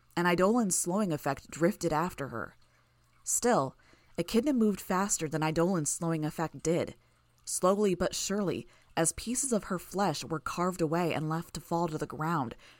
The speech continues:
she made progress toward the effect's perimeter.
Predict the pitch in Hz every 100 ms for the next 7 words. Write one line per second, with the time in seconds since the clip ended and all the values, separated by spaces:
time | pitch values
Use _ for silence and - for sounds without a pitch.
0 | _ - - 185 196 240 - 185 208 151
1 | 135 - 170 160 151 - 175 - - 165
2 | 175 160 113